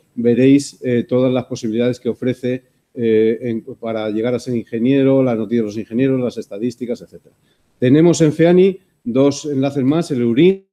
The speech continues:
que se ha citado, lo ha citado también, eh, la presidenta, de que somos, eh, en Europa cerca de cuarenta mil euroingenieros, en España cerca de cuatro mil, y que no para de crecer y que es como un reconocimiento, eh, desde una plataforma, eh, objetiva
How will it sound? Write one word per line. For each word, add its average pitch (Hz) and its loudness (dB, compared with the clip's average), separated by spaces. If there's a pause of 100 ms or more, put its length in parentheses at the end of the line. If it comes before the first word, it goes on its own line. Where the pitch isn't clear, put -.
que 180 -6
se 147 -8
ha 131 -6
citado, 180 -2
lo 151 -2
ha 117 -6
citado 113 -8
también, 117 -6 (320)
eh, 117 -2
la 120 -12
presidenta, 120 -2 (260)
de 135 2 (100)
que 127 -4
somos, 143 -2
eh, 123 -2
en 123 -8
Europa 123 -2
cerca 143 0
de 135 2
cuarenta 131 2
mil 139 4
euroingenieros, 139 4
en 120 -2
España 131 -2
cerca 135 -4
de 127 -4
cuatro 139 -4
mil, 208 2 (500)
y 139 0
que 127 0
no 135 0
para 147 -2
de 147 0
crecer 175 0
y 135 -8
que - -2
es 135 -6
como 135 2
un 147 2
reconocimiento, 156 0 (240)
eh, 123 -6
desde 110 -8
una 131 -2
plataforma, 123 -4
eh, 117 -2
objetiva 139 -2